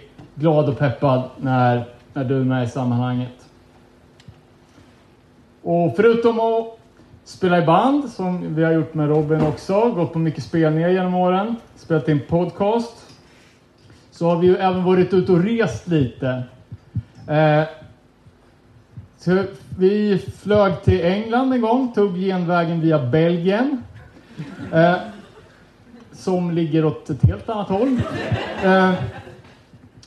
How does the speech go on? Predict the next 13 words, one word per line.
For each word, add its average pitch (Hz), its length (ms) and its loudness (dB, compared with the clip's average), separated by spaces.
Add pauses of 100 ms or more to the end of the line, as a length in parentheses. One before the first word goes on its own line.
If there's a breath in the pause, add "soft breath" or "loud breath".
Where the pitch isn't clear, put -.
(160)
och 180 260 -2
då 202 280 2
kom 285 220 2
ju 285 180 2 (840)
Robins 190 500 0
flygrädsla 208 1040 0
fram. 120 240 -2
Jag 131 60 0
hade 226 120 2
inte 262 140 -2
riktigt 240 440 -2
uppfattat 247 800 0
den. 123 320 -2